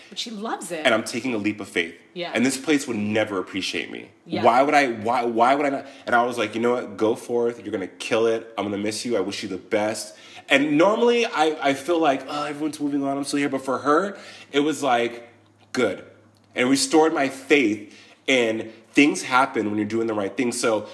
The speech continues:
Speaker 2: this BuzzFeed article talked about people who were afraid, who didn't know what they were gonna do, don't, had a hundred dollars name, but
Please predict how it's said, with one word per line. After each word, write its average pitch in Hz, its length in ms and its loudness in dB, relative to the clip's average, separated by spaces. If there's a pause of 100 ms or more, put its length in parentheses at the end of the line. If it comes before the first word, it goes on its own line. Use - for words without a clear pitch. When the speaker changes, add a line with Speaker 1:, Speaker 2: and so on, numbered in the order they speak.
Speaker 2:
this 117 180 -2
BuzzFeed 175 440 2
article 113 500 0
talked 117 280 -2
about 117 320 0
people 131 220 -4
who 123 140 -6
were 117 160 0
afraid, 104 540 -2
who 107 340 0 (260)
didn't 127 160 0
know 123 100 2
what 110 240 -2
they 120 60 -2
were 110 100 0
gonna 110 160 0
do, 104 340 0
don't, 107 300 -6
had 120 180 -2
a 107 60 -4
hundred 123 280 -4
dollars 117 300 0
name, 113 200 -2
but 113 240 0